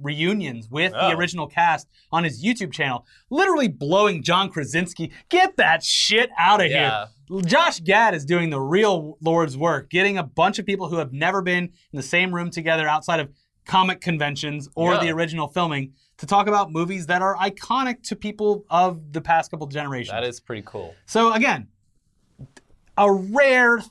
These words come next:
Speaker 1: thumbs up for Quibi. Honestly, let's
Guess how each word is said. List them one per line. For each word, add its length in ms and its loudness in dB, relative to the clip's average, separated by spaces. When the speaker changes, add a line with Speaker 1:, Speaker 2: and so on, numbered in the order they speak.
Speaker 1:
thumbs 400 4
up 420 2
for 240 0
Quibi. 480 0
Honestly, 600 2
let's 240 -2